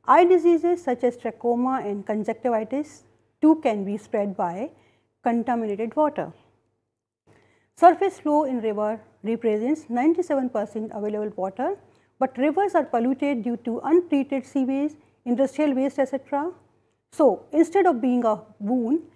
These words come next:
these rivers are proving to be a threat to human health. River Yamuna becomes highly polluted after entering Delhi due to the addition of untreated sewage, industrial waste and many other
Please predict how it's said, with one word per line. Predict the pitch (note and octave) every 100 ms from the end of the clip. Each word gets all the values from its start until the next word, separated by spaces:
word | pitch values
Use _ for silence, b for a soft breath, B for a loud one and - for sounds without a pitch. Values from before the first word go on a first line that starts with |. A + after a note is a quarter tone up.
| b b C#4+
these | F4+
rivers | E4 D4+ F4+ G4
are | D4
proving | C4+ C4 C4 C#4+ C#4+
to | - G#3+
be | G#3+ G3+
a | G3 - _ -
threat | D4+ D#4 D#4
to | G#3+
human | G#3 A3 A#3
health. | A#3+ B3+ F3 - _ _ _ _ -
River | D4+ E4+
Yamuna | C4 A#3+ B3 C#4+ C4+
becomes | A#3 A#3 A#3 A#3+ -
highly | - C4+ C4 D#4+
polluted | F4 B3+ C4 C4+ D4+ -
after | G#3+ - A#3
entering | G#3+ G#3+ A3 G3
Delhi | G3+ G#3 D4 A4 b b b b
due | B3+ D#4
to | E4
the | D#4
addition | B3 D#4+ D#4+ F#4
of | D#4 C#4
untreated | C4+ D4+ D#4+ D#4 E4
sewage, | - D4 D4+ D#4+ D#4+
industrial | - A3+ B3 B3+ C4+
waste | B3 C4 C4+
and | A3+ G#3
many | G#3 G3+ G#3
other | B3+ G3